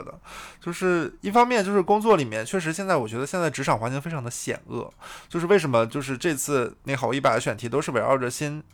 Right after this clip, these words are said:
现，现，现阶段的一些职场人士，就会发现现在很多职业病，它其实不是完全是生-，生-，生理上的痛苦，而是一些人为塑造的一些环境上的影响，导致我们变得，每个人的生活变得非常不适，非常，非常的糟糕。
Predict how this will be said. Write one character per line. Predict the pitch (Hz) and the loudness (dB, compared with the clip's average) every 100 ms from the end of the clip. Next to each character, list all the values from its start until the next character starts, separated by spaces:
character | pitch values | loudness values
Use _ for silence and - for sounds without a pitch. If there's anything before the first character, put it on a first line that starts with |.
| _ - | _ -6
现， | 175 160 - | -2 -2 -2
现， | 175 147 | -2 -2
现 | - 165 | -2 -2
阶 | 156 | 2
段 | 147 | 2
的 | 127 | 2
一 | |
些 | 131 | 0
职 | 135 120 | -6 -2
场 | 156 113 | 2 0
人 | 76 78 | 0 -10
士， | 127 | -6
就 | 139 | -2
会 | 196 | 2
发 | 185 190 | 2 2
现 | 196 | 0
现 | 160 190 | -2 -2
在 | |
很 | 175 123 | -2 -2
多 | 127 147 | -2 -2
职 | - 127 | -2 0
业 | 139 | 0
病， | 165 135 | 0 -4
它 | 143 | -6
其 | 151 135 | -8 -8
实 | 143 | -8
不 | - | -10
是 | 117 170 147 - - | -4 -4 -4 -6 -6
完 | 127 131 | -4 -2
全 | 151 139 | -2 -2
是 | 156 | -2
生-， | 156 160 - | -4 -4 -6
生-， | - 196 185 | 0 2 2
生 | - - 233 247 254 | 0 6 6 6 2
理 | 143 | 2
上 | - 143 | 2 2
的 | 120 | 2
痛 | - 143 110 | 0 -2 -4
苦， | 110 - - - - - - | -10 -12 -12 -12 -10 -2 4
而 | 131 | 6
是 | 135 214 180 | 6 6 6
一 | 156 | 6
些 | 175 | 4
人 | 156 127 139 | 4 4 6
为 | 110 123 | 4 4
塑 | 165 135 | 2 6
造 | 135 | 8
的 | 120 120 | 6 2
一 | 120 | -4
些 | - 120 117 113 - - - | 0 2 0 -2 -10 -18 -2
环 | 135 110 | 0 0
境 | 147 147 | 0 0
上 | 143 | 2
的 | 120 | 2
影 | 110 113 | 0 -4
响， | 135 110 | -2 0
导 | 107 101 | -2 -2
致 | 139 | -2
我 | 120 | -2
们 | 107 | -2
变 | 127 | -2
得， | 110 110 - | 0 -2 -4
每 | 117 | -4
个 | 110 | -2
人 | 120 | -2
的 | |
生 | - 131 | -2 -2
活 | |
变 | 120 120 | -2 -4
得 | |
非 | 113 | -4
常 | 120 113 | -4 -6
不 | 107 113 | -8 -8
适， | - 127 117 | -6 -6 -6
非 | 117 | -4
常， | 110 113 123 | -4 -4 -6
非 | - 127 | -4 -2
常 | 117 | -2
的 | 110 | -4
糟 | 117 113 | -2 -2
糕。 | 110 104 92 | -2 -2 -4